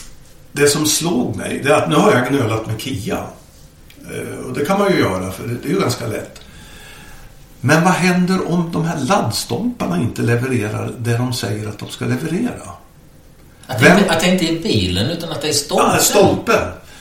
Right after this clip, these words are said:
Speaker 1: Hur ska vi kunna veta som enkla, fattiga konsumenter att man får det som Ionity säger? Trehundra, över trehundra kilowatt. Alltså,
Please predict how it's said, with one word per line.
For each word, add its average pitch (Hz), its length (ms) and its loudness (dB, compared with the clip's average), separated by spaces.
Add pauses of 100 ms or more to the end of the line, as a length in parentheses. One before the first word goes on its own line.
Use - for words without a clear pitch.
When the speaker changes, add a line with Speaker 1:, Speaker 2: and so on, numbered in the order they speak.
(460)
Speaker 1:
Hur 214 260 6
ska 156 260 2
vi 139 220 0
kunna 123 240 2
veta 120 360 0
som 117 180 -4
enkla, 104 320 -4
fattiga - 440 -6
konsumenter 98 720 -8 (440)
att - 360 0
man 113 180 2
får - 560 0 (420)
det 117 280 2
som 101 280 -4
Ionity 92 600 -6
säger? - 420 -12 (600)
Trehundra, 92 600 -10
över 101 200 -8
trehundra 92 520 -10
kilowatt. - 420 -12 (640)
Alltså, 135 340 2